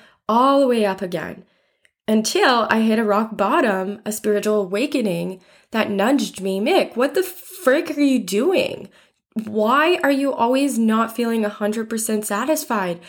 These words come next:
Why are you s-, always seeking this next best thing?" And that's when I had to call myself out career-wise, and it's,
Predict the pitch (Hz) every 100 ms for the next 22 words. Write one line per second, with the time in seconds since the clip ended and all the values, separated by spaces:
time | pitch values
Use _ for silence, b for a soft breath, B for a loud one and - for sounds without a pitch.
0 | B B - 233 269 302 285 285 277 -
1 | - - 226 277 285 294 - 285 285 233
2 | 220 220 226 220 233 - 226 220 - 233
3 | 285 202 - - b b b b 233 220
4 | 208 196 202 - b b b - 233 240
5 | 247 240 233 233 226 220 220 226 220 220
6 | 208 202 196 190 190 - 202 262 294 180
7 | 175 170 175 185 180 175 - -